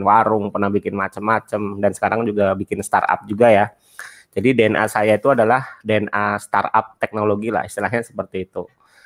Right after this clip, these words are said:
Nah, saya menemukan di Prasmul ini yang paling tepat nih. Kenapa? Karena nggak bisnis doang, eh, terutama di, eh, Prasmul stem ini ya, di software, nggak bisnis doang, dan juga nggak, nggak geek banget gitu ya,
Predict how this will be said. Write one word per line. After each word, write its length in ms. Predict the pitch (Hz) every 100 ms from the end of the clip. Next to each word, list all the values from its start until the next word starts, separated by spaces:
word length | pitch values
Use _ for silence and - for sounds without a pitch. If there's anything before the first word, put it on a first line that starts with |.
| _ _
Nah, 80 | 95
saya 240 | 104 135
menemukan 640 | 139 120 113 - 143 151 147 - _ _ _ -
di 80 |
Prasmul 560 | 107 113 110 120 117 113
ini 480 | 117 147 175 175 160 - _ _
yang 160 | 113 110
paling 240 | 107 110
tepat 400 | - - 135 -
nih. 160 | 107 107
Kenapa? 560 | - 113 123 113 98 107 -
Karena 320 | 104 123 139 - - - _ -
nggak 160 | 117
bisnis 320 | 110 110 117 -
doang, 480 | 101 110 143 196 - _ -
eh, 160 | 107
terutama 400 | 104 104 107 123
di, 240 | 113 104 104
eh, 400 | 104 _ 101 98
Prasmul 400 | 107 98 110 104
stem 240 | - 110 104
ini 240 | 107 113
ya, 160 | 98 92 -
di 160 | 101
software, 480 | 95 98 - 110 120 - - - - -
nggak 120 | 107 104
bisnis 240 | - 113
doang, 560 | - 101 117 165 175 127
dan 80 |
juga 240 | 104 104 123
nggak, 320 | 143 110 101 - - _
nggak 340 | 107 107 104 101 - - _ _
geek 320 | 101 110 -
banget 400 | 104 107 127 -
gitu 240 | - 104 101
ya, 240 | 95 92